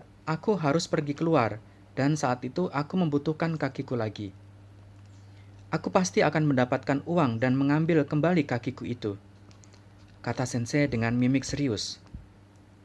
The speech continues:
Melihat keseriusan sensei, kakek pun berkata,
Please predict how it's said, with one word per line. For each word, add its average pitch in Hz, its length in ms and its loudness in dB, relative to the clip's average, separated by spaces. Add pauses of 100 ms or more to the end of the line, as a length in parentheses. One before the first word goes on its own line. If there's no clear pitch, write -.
(640)
Melihat 196 340 4
keseriusan 147 640 0
sensei, 113 480 -2
kakek 117 320 -2
pun 151 160 0
berkata, 113 560 -4